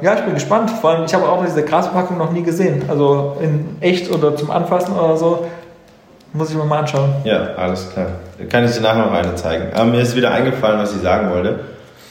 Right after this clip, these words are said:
Speaker 2: Und zwar hoffe ich halt nicht, dass D H L dann so kommt und sagt, „Ey, wir bringen jetzt die Päckchen nur noch an diese Station.“
Speaker 1: Mhm.
Speaker 2: Für die Leute, die sie aber trotzdem nach Hause geliefert haben wollen,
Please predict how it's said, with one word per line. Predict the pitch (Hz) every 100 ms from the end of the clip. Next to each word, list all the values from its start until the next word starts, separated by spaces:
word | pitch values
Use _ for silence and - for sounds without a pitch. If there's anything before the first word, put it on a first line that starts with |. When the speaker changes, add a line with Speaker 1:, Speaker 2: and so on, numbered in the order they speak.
| -
Speaker 2:
Und | 98
zwar | 95 98 98 110 117 - -
hoffe | 113 113
ich | 120 107
halt | 101
nicht, | 113 117 107
dass | 101 95 - - 95
D | 107 104
H | 101 95
L | 101 110
dann | 110 101
so | 95 104 110 113 - -
kommt | 104 101 98
und | 95
sagt, | 95 92 92
„Ey, | 104 107
wir | 98
bringen | 101 101
jetzt | 95 -
die | 90
Päckchen | 104 101 101
nur | 95
noch | 95
an | 90
diese | 92 87 85
Station.“ | 85 - - 110 110 131 139 -
Speaker 1:
Mhm. | 156 170 190 - - - -
Speaker 2:
Für | - 101
die | 107
Leute, | 117 107 107
die | 101
sie | 95
aber | 95 95
trotzdem | 101 117 104
nach | 95 92
Hause | 95 95 92 90 90
geliefert | 95 92 92 95
haben | 90 92
wollen, | 95 98